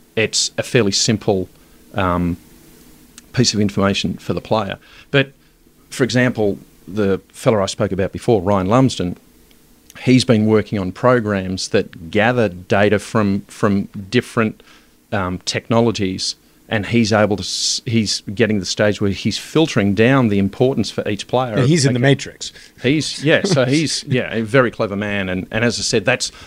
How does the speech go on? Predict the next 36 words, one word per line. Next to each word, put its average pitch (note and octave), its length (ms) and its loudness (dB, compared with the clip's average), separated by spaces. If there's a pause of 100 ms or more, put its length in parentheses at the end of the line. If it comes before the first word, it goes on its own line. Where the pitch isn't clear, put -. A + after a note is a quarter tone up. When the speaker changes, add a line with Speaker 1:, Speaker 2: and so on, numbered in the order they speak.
Speaker 1:
like, A2+ 140 -4
that's C3+ 180 2
something G#2+ 340 -2
I F#2+ 120 -2
could, G2 340 -2 (460)
uh, G#2 120 0
you A#2 100 4
know, - 80 -4
I'm G2 180 -2 (200)
not A#2+ 260 -2
unashamed B2+ 480 -4
to A2+ 40 -12
say A#2 280 -2
I, C3+ 160 2 (100)
I'm B2+ 400 -2
not B2 220 -2
smart A#2+ 320 -2
enough A2 240 -6
to - 80 -16
do C#3+ 160 4
that. A#2 240 2
But, C3 100 2
Speaker 2:
Neither C3 180 4
am C3+ 200 4
I. D3+ 120 -4 (120)
Speaker 1:
but B2+ 160 2
as, A2 280 -2 (200)
if C3+ 160 -2
I G#2+ 100 -2
get, B2 200 -8
dial A#2+ 220 4
this A2 200 -4
right A2 180 -2
back G#2 220 -4
to - 120 -2
the, F#2 160 -4